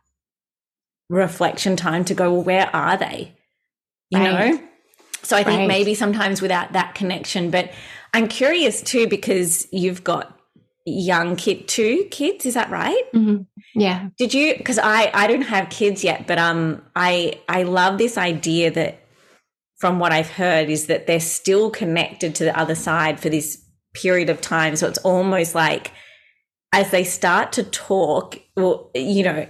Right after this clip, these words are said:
Speaker 1: in a coherent way, you can kind of ask them questions about where were you before, and they still have that connection without that societal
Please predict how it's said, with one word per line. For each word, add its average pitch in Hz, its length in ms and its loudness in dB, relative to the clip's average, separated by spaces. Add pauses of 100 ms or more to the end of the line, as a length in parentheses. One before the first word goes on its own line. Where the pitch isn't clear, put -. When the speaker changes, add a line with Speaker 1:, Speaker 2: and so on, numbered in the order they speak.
(140)
Speaker 1:
in 175 260 0
a 170 80 -2
coherent 165 640 -2
way, 175 460 -2 (400)
you 196 180 0
can 190 440 0
kind 185 320 0
of 156 160 0
ask 160 360 0
them 165 180 -2
questions 160 420 -4
about 160 260 -2
where 151 200 -2
were 165 160 0
you 175 180 0
before, 170 420 0
and 160 160 0
they 165 120 2
still 185 440 0
have 185 200 -2
that 170 200 0
connection 165 560 -2
without 160 340 0
that - 180 0
societal 151 920 -2